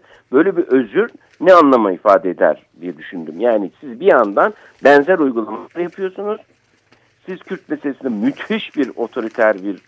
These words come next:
tavır izliyorsunuz. Kürt demokratik unsurlarının tüm, m, mevzilerini, e, ortadan kaldırardesine baskı uyguluyorsunuz. E,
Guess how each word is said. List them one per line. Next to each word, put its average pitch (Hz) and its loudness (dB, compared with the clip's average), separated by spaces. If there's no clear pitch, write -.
tavır 117 -8
izliyorsunuz. 185 -10
Kürt - -14
demokratik 135 -2
unsurlarının 127 -8
tüm, 202 -10
m, 92 -12
mevzilerini, 123 -4
e, 98 -4
ortadan 151 2
kaldırardesine 113 0
baskı 104 0
uyguluyorsunuz. 190 -8
E, 104 -16